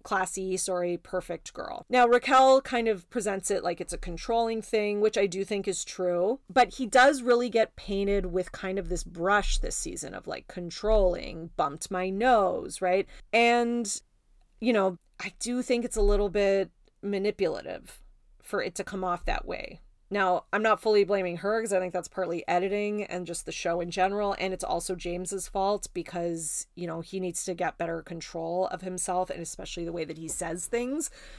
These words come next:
'Cause, you know, a lot of the scenes where he's talking about, like, "Oh, if your nose is messed up, I, I'm the one who has to look at you." Like, he says all these just unnecessary things that you should never say to someone,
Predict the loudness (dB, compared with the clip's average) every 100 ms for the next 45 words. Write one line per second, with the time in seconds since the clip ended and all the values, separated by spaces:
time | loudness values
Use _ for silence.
0 | -20 -2 0 2 4 4 6 4 2 -2
1 | -2 -2 -2 -4 -4 -2 -2 -2 -4 -2
2 | -4 -2 -2 -2 -6 -8 -6 -4 -4 -4
3 | -4 -4 -4 0 0 0 0 2 0 0
4 | -4 -4 -6 -6 -4 -4 -4 -6 -6 -4
5 | -4 -6 -6 -2 0 0 0 -2 -4 -6
6 | -10 -10 -10 -8 -12 -14 2 2 4 0
7 | -4 -6 -8 -8 -8 -8 -8 -8 -10 -6
8 | -4 -2 -2 -4 -6 -6 -8 -8 -10 -10
9 | -10 -10 -8